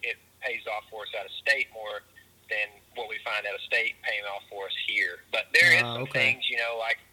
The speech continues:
Speaker 1: with terrain and stuff, and, and top-, topographical lines and stuff like that, that we learn out of state that help us to translate to different states a lot of times, too. So,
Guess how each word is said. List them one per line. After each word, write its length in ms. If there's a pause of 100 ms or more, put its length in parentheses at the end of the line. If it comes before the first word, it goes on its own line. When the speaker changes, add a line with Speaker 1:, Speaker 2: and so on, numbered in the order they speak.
(420)
Speaker 1:
with 120 (280)
terrain 320
and 160
stuff, 400
and, 60 (100)
and 160
top-, 320
topographical 720
lines 320
and 80
stuff 240
like 160
that, 240
that 160
we 80
learn 400 (560)
out 160
of 160
state 400 (560)
that 140
help 200
us 160
to 80
translate 600 (120)
to 120
different 320
states 360 (200)
a 40
lot 160
of 80
times, 360
too. 200 (240)
So, 80